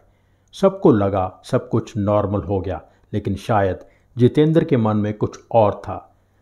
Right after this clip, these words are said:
जितेंद्र ने फिल्म के लिए अपनी डेट्स देने में बहुत समय लगाया, जिसके चलते फिल्म को कंप्लीट होने में उम्मीद से कहीं ज़्यादा समय लग गया।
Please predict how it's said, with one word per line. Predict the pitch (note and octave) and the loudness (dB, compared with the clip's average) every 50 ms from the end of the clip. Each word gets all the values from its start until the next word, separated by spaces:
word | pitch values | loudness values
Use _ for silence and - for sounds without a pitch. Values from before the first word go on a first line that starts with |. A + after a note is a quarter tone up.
| _ _ - | _ _ 0
जितेंद्र | A#2+ B2 - E3 F3 F3+ F3 F#3 E3+ | 2 2 4 6 6 6 6 4 4
ने | F#3 F3+ | 4 2
फिल्म | F3+ - F3 D#3+ D#3+ D#3 | 2 2 2 2 2 0
के | D#3+ D#3 D3 | 2 2 2
लिए | D3 C#3+ | 2 2
अपनी | - C3 B2 - - B2+ A#2+ | 0 0 -2 -2 0 -2 -2
डेट्स | G2+ F2+ - A#2 A#2 A#2+ A#2 - - - G#2+ | -2 -2 -2 0 0 0 0 -2 -6 -6 -2
देने | G#2+ G#2+ G#2 G2+ G2+ | -2 0 0 0 -2
में | G2 G2 G2 G2 F#2 F2+ | -2 -4 -4 -6 -6 -2
बहुत | - A2 F#2+ A#2 B2+ A#2+ - - | -2 0 2 2 2 2 0 -2
समय | - A#2 G2 F#2+ F#2 | -6 -4 -4 -4 -4
लगाया, | F#2 F#2 F#2+ - G2+ F2+ F2+ F2+ - - - _ _ _ _ _ _ _ _ B2 | -4 -4 -4 -2 -2 -2 -2 -4 -8 -12 -20 _ _ _ _ _ _ _ _ 0
जिसके | A#2+ A#2+ - - - F#2+ | 0 0 0 0 -6 -6
चलते | - - A#2 A2 G#2+ - - B2 A#2 A#2+ A#2 - _ - | -2 0 0 0 0 -2 -2 -2 -2 -2 -4 -6 _ -2
फिल्म | C3 B2 C3 C3+ | 0 0 0 0
को | C3+ C#3 C#3 | 2 0 0
कंप्लीट | - - - G#2 G2+ G2 A2+ B2+ C3 B2+ B2+ - | 0 0 -2 -2 -2 0 2 2 2 2 0 -2
होने | G#2+ A2 A2 G#2+ | -4 -4 -2 -2
में | G#2 A2 G#2+ - - | -2 -4 -4 -4 -2
उम्मीद | A#2+ A#2+ C3 C#3 C#3+ D3 D3 | 0 2 4 4 4 4 2
से | D3 - - C#3 B2+ | 0 -2 -2 -2 -2
कहीं | - - B2+ G#2+ A#2 C3+ C3 | -2 -2 -2 -2 0 0 0
ज़्यादा | A#2 G2 F2 - A2+ A2+ A#2 A2+ G#2+ | 0 -2 -2 0 0 0 2 2 0
समय | G#2 - A#2 G#2 G2+ G2 | 0 -2 -6 -4 -4 -2
लग | G#2 G#2+ F2+ D#2+ - | -2 -2 -4 -4 -6
गया। | - G2 F2+ E2+ F2+ | -8 -8 -8 -8 -12